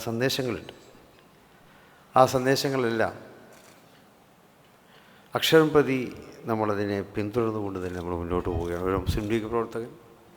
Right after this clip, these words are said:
എന്ന് മാത്രമല്ല, അദ്ദേഹത്തെ സ്നേഹിക്കുന്നവർ, കക്ഷി രാഷ്ട്രീയ മതഭേദമന്യേ കേരളീയ സമൂഹം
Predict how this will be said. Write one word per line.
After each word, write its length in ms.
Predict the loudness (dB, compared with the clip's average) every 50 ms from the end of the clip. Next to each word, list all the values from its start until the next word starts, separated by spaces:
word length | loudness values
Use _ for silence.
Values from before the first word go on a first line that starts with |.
| -20 -20 -16 -10
എന്ന് 140 | -6 -2 0 2
മാത്രമല്ല, 360 | 0 0 0 -2 0 0 2 2 2
അദ്ദേഹത്തെ 300 | 0 -2 0 -2 -4 -6 -4
സ്നേഹിക്കുന്നവർ, 640 | -2 -2 0 0 0 -2 -4 -4 -2 -2 -4 -4 -8 -12 -16 -18 -4 -2
കക്ഷി 320 | -2 -2 -2 -2 -2 -2 0 0 0
രാഷ്ട്രീയ 560 | 0 -2 -4 -6 -4 -2 -2 0 0 -2 -2 -6 -10 -18 -20 -20 -20 -20 -20 -20 -20 -20 -20 -20 -20 -20 -20 -6 6
മതഭേദമന്യേ 880 | 8 10 10 10 10 10 10 10 10 10 8 8 6 4 0 -2 -4 -6 -8 -10 -8 -2
കേരളീയ 460 | 0 0 0 0 -2 -4 -2 -2 -2 -2 -2 -4 -6 -8 -10 -10
സമൂഹം 420 | -8 -4 -2 -2 -2 -2 -4 -6